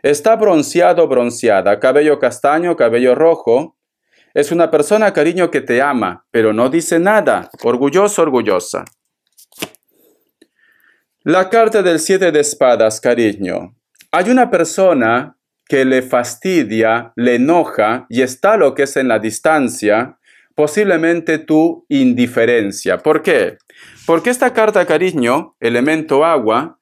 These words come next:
da la espalda, ya que hay un personaje que quiere prácticamente que tú le prestes atención. A lo mejor, mi querido Cáncer, tú en estos momentos estás a tu bola, a tu aire, Cáncer, y esta persona, pues,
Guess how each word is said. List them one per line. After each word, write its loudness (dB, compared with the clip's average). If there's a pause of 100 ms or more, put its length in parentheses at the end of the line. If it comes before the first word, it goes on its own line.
(140)
da -2
la 2
espalda, -4 (220)
ya 0
que 0
hay 0
un 0
personaje -2 (140)
que 0
quiere 2
prácticamente 0
que 0
tú 0
le 2
prestes -2
atención. -4 (480)
A -2
lo 2
mejor, 0
mi 0
querido 0
Cáncer, 0
tú 0
en 0
estos -4
momentos -2
estás -2
a -4
tu -2
bola, 0 (100)
a -6
tu 0
aire, 0
Cáncer, 0 (560)
y 0
esta 0
persona, 0
pues, 2